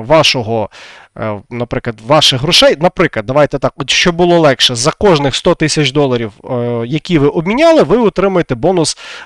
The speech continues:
в розмірі ста баксів. В принципі, небагато, але, скажімо так, якщо ви постійно поповнюєте, знімаєте, поповнюєте, знімаєте, то ваш бонусний рахунок, як то кажуть, буде збільшуватись, і чому би не зекономити на тому, що можна економити.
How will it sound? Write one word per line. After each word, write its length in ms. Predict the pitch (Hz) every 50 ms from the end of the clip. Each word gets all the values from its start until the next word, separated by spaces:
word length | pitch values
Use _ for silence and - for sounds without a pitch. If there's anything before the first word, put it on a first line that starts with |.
| _
в 60 | 135
розмірі 480 | 131 156 185 165 170 165 160 151 156 147
ста 280 | 147 - - - 156 151
баксів. 400 | 139 127 123 113 - - - 117
В 40 | -
принципі, 580 | _ - 262 285 277 - 247 - - 233 196 139 -
небагато, 800 | 151 160 208 226 196 175 190 156 - 123 110 - - 233 285 - -
але, 280 | 147 151 170 233 262
скажімо 440 | 233 - - 180 170 156 185 185 180
так, 260 | - - 143 - -
якщо 260 | 147 147 - - 196 185
ви 80 | 170
постійно 500 | 156 - 170 - - - 180 156 143 135 123 139 -
поповнюєте, 640 | _ 185 165 - 196 175 156 139 131 123 120 - 127 117
знімаєте, 640 | 117 135 151 170 180 175 160 147 127 120 - -
поповнюєте, 640 | 131 _ 165 151 - 156 135 127 120 120 135 _ 185
знімаєте, 580 | 190 190 247 285 302 339 330 320 302 - 262 247 - - - - - - _
то 160 | - 302 277
ваш 200 | 180 202 214 185
бонусний 480 | 165 165 196 190 180 175 - - 165 165
рахунок, 480 | 160 160 - - 185 160 147 135 -
як 80 | 147 131
то 120 | _ 151
кажуть, 300 | - - 147 135 123 127
буде 340 | 123 135 156 165 127 131 123 113 98 92 - _
збільшуватись, 800 | 143 139 170 247 320 330 262 - 277 262 247 - 240 202 - 196
і 160 | 233 285 294 _ _ _
чому 260 | - 165 165 202 220
би 120 | 196 180
не 120 | 165 165 151
зекономити 640 | 139 143 _ - 139 151 208 226 208 - _ 135
на 80 | 127 123
тому, 260 | _ 170 185 196 175
що 160 | 143 - -
можна 380 | 135 123 120 139 147 135 139 131 _
економити. 600 | - 139 - 147 135 120 107 90 87 - -